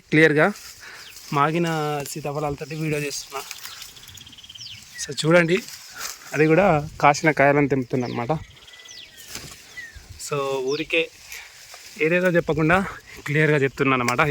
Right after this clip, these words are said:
ఏ విధంగా మాగుతాయో. So, ఇది చూడండి, ఇది చాలా తెల్లగా అయింది, మాగింది కాబట్టి తినేసింది. దాని పక్కన ఇంకోటి ఉంది, ఆ, ఇది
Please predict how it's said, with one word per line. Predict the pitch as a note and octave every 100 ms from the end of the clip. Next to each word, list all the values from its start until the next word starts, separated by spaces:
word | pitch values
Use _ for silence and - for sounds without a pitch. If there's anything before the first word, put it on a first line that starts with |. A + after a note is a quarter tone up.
| C#3+
ఏ | C3+
విధంగా | C3+ C3+ B2+
మాగుతాయో. | B2 A#2+ B2 D#3 - - - - - - - -
So, | D3+
ఇది | C3
చూడండి, | D#3 D#3 E3
ఇది | C#3
చాలా | C#3 D3 E3 F3 F#3 F3+ D#3 -
తెల్లగా | D3 E3+ E3
అయింది, | D3+ D3+ F#3+ - - - - - - - - - - D3
మాగింది | C#3 D#3 E3+ E3
కాబట్టి | D#3 D3+ D3
తినేసింది. | C#3+ D3 C#3+ C#3+ D3
దాని | C#3 C3
పక్కన | C3 D3+ D3+
ఇంకోటి | C3+ C3 B2+
ఉంది, | B2+ E3 - - - - - - - _ - - - - - - _ - - -
ఆ, | B2 A2+
ఇది | C#3